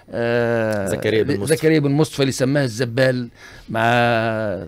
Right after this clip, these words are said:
Speaker 1: الله يرحمه، إذا أعتقد أنه
Speaker 2: هو
Speaker 1: توفي.
Speaker 2: وقتها، وقتها يقول كونه، آه، ال-، الفضلات
Speaker 1: غلطوه.
Speaker 2: من الخبز كانت، آه، ب-، بكميات كبيرة.
Speaker 1: كبيرة.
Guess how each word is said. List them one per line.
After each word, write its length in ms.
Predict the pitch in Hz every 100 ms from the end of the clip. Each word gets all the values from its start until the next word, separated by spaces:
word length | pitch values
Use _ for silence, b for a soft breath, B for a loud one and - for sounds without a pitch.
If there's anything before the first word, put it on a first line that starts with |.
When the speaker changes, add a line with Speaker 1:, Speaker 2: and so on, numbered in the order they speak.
| - 123
Speaker 1:
الله 140 | 147
يرحمه، 480 | 170 135 131 117 113
إذا 280 | 117 107 117
أعتقد 540 | 110 107 107 - 123
أنه 120 | 123
Speaker 2:
هو 40 | 110
Speaker 1:
توفي. 360 | 139 127 143
Speaker 2:
وقتها، 300 | 135 131 123
وقتها 320 | 135 139 -
يقول 460 | 127 110 - 156 135
كونه، 300 | 147 143 131
آه، 580 | 131 127 120 117 110 98
ال-، 160 | 107
الفضلات 640 | 101 104 - 143 160 160 147
Speaker 1:
غلطوه. 160 | 131
Speaker 2:
من 100 | 127
الخبز 420 | 127 123 160 120
كانت، 440 | - 143 131 - 131
آه، 220 | 117 113
ب-، 340 | 104 120 117
بكميات 560 | 107 - 135 139 143 135
كبيرة. 380 | - 120 160 165
Speaker 1:
كبيرة. 280 | 139 120